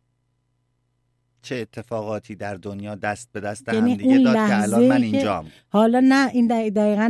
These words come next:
Speaker 2: نه، دقیقاً این شکلی که شما یهو مثلاً، ام، میری راه میفتی و یهو می‌بینی یه جایی هستی که اصلاً، اه، من اصلاً اینجا نمیخواستم بیام، که چی شد من اینجام؟ چی شد من اینجا رسیدم؟ و دقیقاً موضوع همینه. موضوع اینه که،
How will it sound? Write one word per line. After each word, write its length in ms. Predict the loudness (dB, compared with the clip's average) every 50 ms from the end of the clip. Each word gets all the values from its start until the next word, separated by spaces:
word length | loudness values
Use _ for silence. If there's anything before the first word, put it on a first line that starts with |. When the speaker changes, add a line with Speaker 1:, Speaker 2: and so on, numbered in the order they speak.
| 4
Speaker 2:
نه، 240 | 4 4 2 0 -2
دقیقاً 340 | -2 -2 -2 0 0 0 0
این 180 | 0 0 0 0
شکلی 340 | 0 -2 -4 -4 -6 -10
که 160 | -8 -6 -6 -6
شما 320 | -2 -2 0 0 0 0
یهو 300 | 0 0 0 0 0 0
مثلاً، 520 | 0 -2 -2 -2 -2 -2 -2 0 -2 -2 -4 -6 _ _ _ _ _ _ _ _ _ _ _ _ _ _ _
ام، 840 | -2 -2 0 0 0 -2 -2 -4 -4 -4 -4 -6 -6 -6 -6 -8 -8 -10 -12 -16 -10
میری 540 | -4 -2 2 4 6 6 6 4 2 2
راه 200 | 2 2 2 4
میفتی 600 | 4 4 2 2 0 -2 -6 -6 -4 -4 -4 -4 -4
و 140 | -2 -2 0
یهو 280 | 2 2 4 4 4 4
می‌بینی 320 | 4 4 4 4 4 4
یه 160 | 4 2 2
جایی 160 | 2 2 2
هستی 340 | 2 0 -2 -4 -4 -6 -6
که 100 | -4 -4
اصلاً، 260 | -4 -4 -4 -6 -4 0
اه، 220 | 2 4 4 2 0
من 80 | -2 -4
اصلاً 200 | -4 -4 -2 0
اینجا 200 | 0 0 2 0
نمیخواستم 560 | 0 -2 -2 -2 -4 -4 -2 -2 -2 0 0
بیام، 220 | 0 0 -2 -2
که 220 | -2 -2 -2 -2 -2 -4 -12 _ _ _ _ -12 -10
چی 160 | -6 -6 -4
شد 200 | -2 -2 -2 -2 0
من 120 | -2 -2 0
اینجام؟ 460 | 0 0 0 0 -2 -2 -2 -4 -6 -10 -12 _ _
چی 180 | -12 -8 -6 -6
شد 140 | -4 -4 -4 -4 -2
من 60 | -4
اینجا 220 | -2 0 2 2 4 4
رسیدم؟ 480 | 2 2 -2 -4 -4 -4 -4 -4 -4 -6 -8 _ _ _ _ _ _ _
و 80 | -6 -4
دقیقاً 400 | -2 0 0 0 0 2 2 2
موضوع 320 | 2 2 2 2 0 0
همینه. 260 | 0 2 2 2 2 2
موضوع 260 | 0 -2 -2 -2 -2
اینه 180 | -2 -2 -2
که، 200 | -2 -4 -6 -6